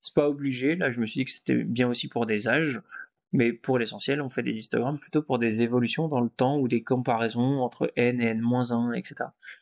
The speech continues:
Ou entre, ouais voilà, souvent on fait ça. Du coup là, moi j'ai pas d'évolution dans le temps entre Paris et Nantes, en tout cas pas ici,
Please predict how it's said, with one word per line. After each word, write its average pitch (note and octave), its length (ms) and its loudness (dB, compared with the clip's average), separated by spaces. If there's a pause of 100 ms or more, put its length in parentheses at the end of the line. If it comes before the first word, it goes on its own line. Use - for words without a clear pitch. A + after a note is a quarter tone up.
(580)
Ou - 80 -2
entre, A2+ 460 0 (880)
ouais G#2+ 160 4
voilà, G2 240 -2
souvent C#3 280 0
on C3+ 60 -6
fait - 140 -4
ça. - 180 -8 (720)
Du B2+ 140 -2
coup D#3 160 6
là, C#3 160 4
moi B2+ 180 -4
j'ai A2 120 -6
pas B2+ 180 2
d'évolution A#2 440 0
dans A#2 120 2
le A2 100 -4
temps A#2+ 140 0
entre A2 180 -6
Paris A2 360 -2
et G#2 60 -4
Nantes, C3 400 -4 (840)
en C3+ 60 -6
tout B2+ 120 -10
cas G#2+ 120 0
pas B2 180 2
ici, A#2 400 -4